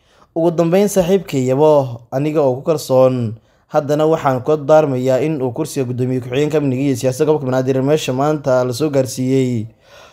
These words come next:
oo ah kursi Soomaalida oo dhan ka dhex muuqda,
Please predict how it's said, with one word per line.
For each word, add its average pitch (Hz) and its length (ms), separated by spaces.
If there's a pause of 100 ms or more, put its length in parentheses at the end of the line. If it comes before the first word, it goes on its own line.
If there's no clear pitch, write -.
(120)
oo 151 180
ah 156 100
kursi 190 260
Soomaalida 156 440
oo 131 240
dhan 156 160
ka 160 100
dhex 156 220
muuqda, 123 640